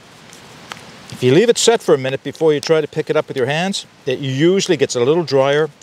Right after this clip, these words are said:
as the almond flour in this case soaks up some of the moisture.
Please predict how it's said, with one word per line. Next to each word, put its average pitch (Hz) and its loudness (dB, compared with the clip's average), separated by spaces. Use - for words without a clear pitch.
as 113 -4
the 120 0
almond 143 0
flour 110 -2
in 110 -4
this 139 0
case 110 -2
soaks - -2
up 139 -2
some 135 -6
of 123 -4
the 113 -4
moisture. 117 -2